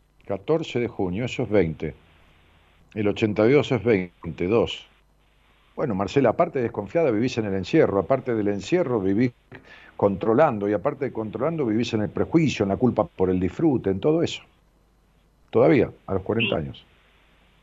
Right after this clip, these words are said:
Speaker 1: Todavía vivís como vivió tu mamá, igualita.
Speaker 2: Sí, Dani. Sí.
Speaker 1: Marcela.
Speaker 2: ¿Qué más decirte que sos un genio?
Speaker 1: En la vida,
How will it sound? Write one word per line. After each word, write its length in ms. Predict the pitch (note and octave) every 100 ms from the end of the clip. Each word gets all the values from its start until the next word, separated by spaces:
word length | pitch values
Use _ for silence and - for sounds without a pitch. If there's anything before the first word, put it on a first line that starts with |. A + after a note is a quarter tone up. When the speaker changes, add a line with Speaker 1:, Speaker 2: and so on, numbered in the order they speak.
| _
Speaker 1:
Todavía 380 | - A2+ B2+ D#3
vivís 300 | C#3+ C#3 C3
como 260 | D3 B2+ G2
vivió 240 | G2+ A2
tu 100 | A2
mamá, 300 | G2 D#2 C#2+ _ _
igualita. 500 | G#2+ G2+ F#2+ - - - _ _ _ _ _ _ _ _ _ _ _ _ _ _ - _ _ _ -
Speaker 2:
Sí, 220 | G#3+ G#3+
Dani. 360 | G#3 G3 F#3+ E3+ _ _ _ _ _ _ _ _ _ _ _ _ _ _ -
Sí. 240 | G3+ F#3 -
Speaker 1:
Marcela. 560 | - E2+ - B2 B2+ - - -
Speaker 2:
¿Qué 120 | G3+
más 220 | G#3 B3
decirte 520 | A#3 A3 B3 A#3+ A#3+ B3+
que 100 | A#3
sos 160 | A#3
un 140 | G#3+ A3+
genio? 400 | G3+ F3+ E3 D#3 _ _ _ _ _ _ _ _ _ _
Speaker 1:
En 100 | -
la 100 | A2
vida, 400 | B2 D3+ D3 -